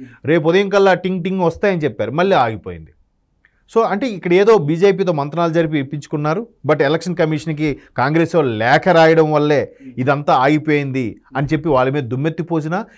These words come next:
ఎక్కడో కాంగ్రెస్ బాగా జనాల్లోకి వెళ్ళిపోతుందనే భయం అయితే ఉంది. ఆ ఉండబట్టే దాన్ని ఎలా చెప్పారంటే, "ఇప్-, మాది ఫస్ట్ ప్లేస్ అండి, మేము గవర్నమెంట్ ఫామ్ చేయడం ఖాయం, రెండు మూడు స్థానాలకే బీజేపీ, కాంగ్రెస్ పోటీ పడుతున్నాయి,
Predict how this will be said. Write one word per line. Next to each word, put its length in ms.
ఎక్కడో 340
కాంగ్రెస్ 480
బాగా 300
జనాల్లోకి 540
వెళ్ళిపోతుందనే 500
భయం 440
అయితే 220
ఉంది. 440
ఆ 80
ఉండబట్టే 880
దాన్ని 240
ఎలా 120
చెప్పారంటే, 720
"ఇప్-, 240
మాది 320
ఫస్ట్ 340
ప్లేస్ 240
అండి, 300
మేము 360
గవర్నమెంట్ 340
ఫామ్ 260
చేయడం 200
ఖాయం, 440
రెండు 280
మూడు 200
స్థానాలకే 520
బీజేపీ, 520
కాంగ్రెస్ 520
పోటీ 180
పడుతున్నాయి, 500